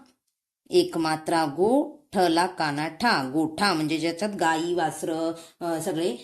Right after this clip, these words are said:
अ, आपण, अ, वन्य, आपले पाळीव प्राणी, अ, ठेवतो, त्यां-, त्या, त्या जागेला गोठा म्हणतात.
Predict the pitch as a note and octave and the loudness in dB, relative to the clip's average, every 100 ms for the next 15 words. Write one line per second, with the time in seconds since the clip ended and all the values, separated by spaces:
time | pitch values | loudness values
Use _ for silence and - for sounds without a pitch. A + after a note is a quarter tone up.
0 | - F3 D#3+ D#3 F3 A#3+ D4 G3+ F3+ E3 | -6 -2 -2 -2 0 0 -2 -2 -2 0
1 | E3 E3 F3 D#3 D#3+ D3+ F3 F#3 G3 D#3 | 0 0 -2 -4 -4 -2 -2 2 2 2
2 | F3+ F#3 D#3 E3 A#3 G#3 F3 D#3+ D3+ G#3 | 0 0 -2 -2 -4 -2 0 -2 0 0
3 | D3+ F3+ G#3 F#3+ D3+ D#3 F#3 D#3+ D3+ G3 | 2 0 0 -2 -2 -4 -4 -2 -2 -2
4 | F#3 F3 D3 F3 G#3 A3 G3 G#3 F#3 D3+ | -2 -2 -2 -4 -2 -2 -4 -4 -4 -4
5 | B2+ B2+ | -8 -8